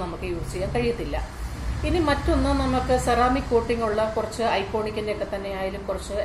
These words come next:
എക്സ്പെൻസീവ് ആയിട്ടുള്ള ഉണ്ട്. ആ, പക്ഷേ അതിനും, ആ, നമുക്കൊരു, ഒരു പെർഫെക്ഷൻ നമുക്ക് ഈ സ്മൂത്തനിങ്ങിന് നമുക്ക് കിട്ടണമെന്നുണ്ടെങ്കിൽ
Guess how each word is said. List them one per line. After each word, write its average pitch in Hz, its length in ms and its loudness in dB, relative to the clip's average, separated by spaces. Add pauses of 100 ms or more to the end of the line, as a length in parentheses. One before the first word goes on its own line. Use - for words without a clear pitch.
എക്സ്പെൻസീവ് 202 680 -6
ആയിട്ടുള്ള 175 360 -4 (440)
ഉണ്ട്. 160 240 -4 (680)
ആ, 185 40 2 (320)
പക്ഷേ 277 300 0 (260)
അതിനും, 294 320 0 (320)
ആ, 233 100 0 (120)
നമുക്കൊരു, 254 480 2 (480)
ഒരു 233 100 -2 (180)
പെർഫെക്ഷൻ 311 640 4 (100)
നമുക്ക് 208 280 -4
ഈ 220 140 -4 (100)
സ്മൂത്തനിങ്ങിന് 208 720 -4
നമുക്ക് 180 320 -8
കിട്ടണമെന്നുണ്ടെങ്കിൽ 170 1000 -6